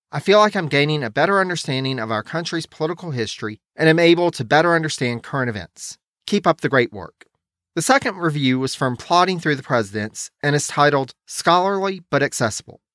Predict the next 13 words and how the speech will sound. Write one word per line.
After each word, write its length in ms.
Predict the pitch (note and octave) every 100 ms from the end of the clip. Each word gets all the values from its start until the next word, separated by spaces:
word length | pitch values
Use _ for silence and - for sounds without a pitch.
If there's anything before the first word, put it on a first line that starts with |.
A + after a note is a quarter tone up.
| _ _
Meticulously 800 | D#3+ D#3+ G#3+ A3 A3 A3 - F#3+
researched 640 | D#3+ - G#2 F#2+ - - -
and 140 | D3
related 540 | D#3 D3+ E3 E3+ F3 -
in 140 | C3+
an 140 | B2 B2
entertaining, 680 | E3 F#3+ - D3 C#3 C3 A#2+
narrative 420 | A#2 D3 F3+ F3+
way 260 | D3 G#2+ G#2+
by 260 | G#2+ A2+ A2+
a 40 |
passionate 580 | - C3+ C3 - C#3 C3+
writer. 360 | G#2+ F#2+ -